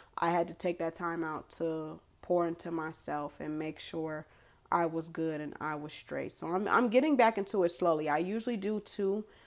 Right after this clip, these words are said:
a month. I do the new moon and the full moon, but I'm like, "I'ma just start with once a month." But join a Reiki, work with me personally. Um, by the time this is released, my, uh, I should have some ebooks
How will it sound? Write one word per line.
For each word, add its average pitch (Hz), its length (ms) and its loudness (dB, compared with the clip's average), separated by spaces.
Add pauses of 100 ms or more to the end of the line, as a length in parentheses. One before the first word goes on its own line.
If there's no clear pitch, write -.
(220)
a 185 60 6
month. 185 400 0
I 170 120 4
do 180 260 4
the 175 100 4
new 175 220 4
moon 180 260 0
and 170 80 0
the 165 60 -2
full 180 280 0
moon, 180 220 0
but 180 80 2
I'm 170 80 -2
like, 165 140 -4
"I'ma 165 180 -2
just 170 220 -6
start 151 260 2
with 143 140 -2
once 143 320 -4
a - 40 -8
month." 113 300 -8 (640)
But 151 340 -2 (640)
join 180 380 8
a 214 80 6
Reiki, 202 600 4 (500)
work 170 360 6
with 196 140 6
me 190 140 4
personally. 202 880 2
Um, 170 360 0 (260)
by 170 260 4
the 185 80 2
time 190 360 0
this 185 200 -2
is 180 180 -2
released, 180 680 -2 (420)
my, 165 640 -2
uh, 160 500 0 (1120)
I 196 140 4
should 175 220 0
have 170 320 2
some 180 240 -4
ebooks 175 800 2